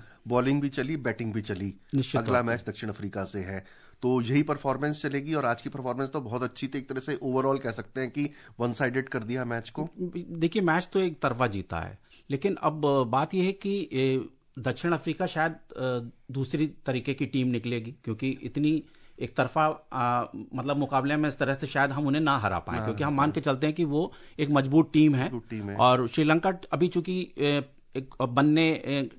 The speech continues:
Speaker 2: टीम दोबारा से जैसे बनती है, कोई कुछ खिलाड़ी चले जाते हैं, तो उस दौर से गुजर रही है, तो एक उसका भी असर पड़ा। फिर शायद, अ, कुछ उन्होंने जो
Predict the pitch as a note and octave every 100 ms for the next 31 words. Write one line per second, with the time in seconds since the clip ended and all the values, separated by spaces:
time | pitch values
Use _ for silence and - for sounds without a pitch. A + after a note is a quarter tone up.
0 | - E3+ D#3+ - C#3 C#3 C#3 C#3 D3 C3+
1 | A#2+ C3+ B2 A#2+ C#3+ C3 B2+ C3 B2+ -
2 | C3+ B2 - B2 A#2+ A#2+ A#2 B2 A#2 A2
3 | C3 - C4 A3 - E3 E3+ D#3 F3 C#3+
4 | C3 F#2+ F2 E2 E2+ - - - - -
5 | G3 F#3+ - F#3 F#3 D#3 D#3 C3+ C#3 C3
6 | - - - - G3 G3+ G3 F#3+ F#3 F#3
7 | F3+ E3+ - - D#3+ E3 - F#3+ F#3 F3+
8 | F3+ F3+ F3+ E3 - C#3 D#3+ D#3+